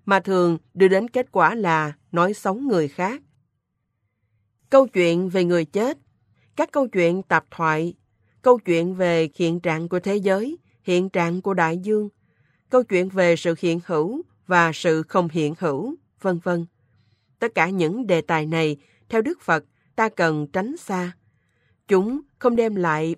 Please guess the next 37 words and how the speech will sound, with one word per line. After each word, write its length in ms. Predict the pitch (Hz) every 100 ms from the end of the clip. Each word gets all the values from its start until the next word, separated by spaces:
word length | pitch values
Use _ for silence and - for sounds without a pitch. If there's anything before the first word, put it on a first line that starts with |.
| -
một 140 | 165
sự 160 | 185 160
hiểu 220 | 190 165
biết 260 | 180 247 330
sâu 320 | - - 202 190
xa 260 | - 190
nào 380 | 185 160 151 143 - _ _
hay 180 | - 240
giúp 160 | 302 -
rèn 280 | 185 170 160
luyện 220 | 160 156
tâm, 320 | 190 220 220 214 _ _ _ _ _ -
mà 140 | 190
lại 200 | 185 190
gây 120 | 233
ảnh 220 | 240 175 226
hưởng 420 | 185 156 156 277 320 -
khiến 320 | 202 226 311
ta 220 | - 269
sao 260 | - 190 175
lãng. 400 | 160 131 185 285 _ _ _ _ _ _ _ _
Liệt 240 | 196 196 -
kê 200 | 247 220
về 300 | 185 170 165
các 240 | 285 285
đề 140 | 180
tài 360 | 165 180 160 156 -
đặc 180 | 165
biệt 220 | 175 165 180
này 340 | 170 160 147 _ _ _
đã 100 | 190
được 300 | 208 175 -
kể 240 | 180 165 240
ra 300 | 202 190 185 -
trong 220 | 220 196
bản 220 | 156 220
kinh, 300 | 247 202 185